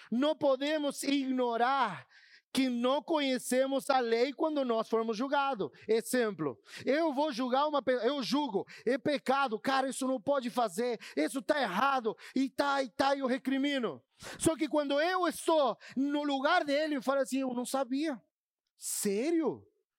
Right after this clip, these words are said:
A Bíblia diz isso mesmo?" S-, a lógica, se nós formos julgar, quer dizer que se nós sentamos nas, na cadeira do juiz, não devemos nos surpreender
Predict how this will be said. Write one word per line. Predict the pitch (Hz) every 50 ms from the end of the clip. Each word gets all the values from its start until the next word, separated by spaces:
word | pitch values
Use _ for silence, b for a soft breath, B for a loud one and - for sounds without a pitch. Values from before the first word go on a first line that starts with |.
| _ _ _ _ _ _ _ _ _ _ _ _ _ _ _ _
A | - 208 185
Bíblia | 151 202 277 330 320 269 190
diz | 143 208 277 277 - -
isso | 185 208 269 339 311 - 277 226
mesmo?" | 202 220 302 370 370 330 285 226 135 107 - _ _ _ _ _ _ _ _ _ _ _ _ _ _ _ _ _ _ _ _ _ _ _ _ _ _ _ _ _ _ _ _ _ _ _ _ _ _ _ _ _ _ _ _ _ _ _ _ _ _ _ _ _ _ _ b b b b
S-, | - - - - - - - - - _ _ - -
a | 269 330 330
lógica, | 294 277 294 349 392 381 269 240 269 - - 226 196 180
se | - - 277 269
nós | 254 262 302 240 233 -
formos | - 320 320 320 302 285 226
julgar, | 180 240 220 185 220 285 311 285 262
quer | - - 320 339
dizer | 285 285 262 226 170 233 214 190 156 B B B B B B B B
que | - 269 277
se | - - 285 269 262 269 269 -
nós | 226 254 254 247
sentamos | - - 262 247 233 - - 277 311 349 359 349
nas, | 311 311 311 294 - - - -
na | 254 254 240
cadeira | - 269 262 254 247 262 240 226 214 202
do | 170 247 262
juiz, | 202 151 185 220 226 254 285 277 240 - - - - - - _ _ _ _ _ _ _ _ B B B B B B
não | 240 247 262 269 277 302 330 359
devemos | 349 302 285 269 285 294 294 294 277 190 185
nos | 262 254 -
surpreender | - - 247 240 226 165 220 220 208 185 190 180 208 233 247 240 214 180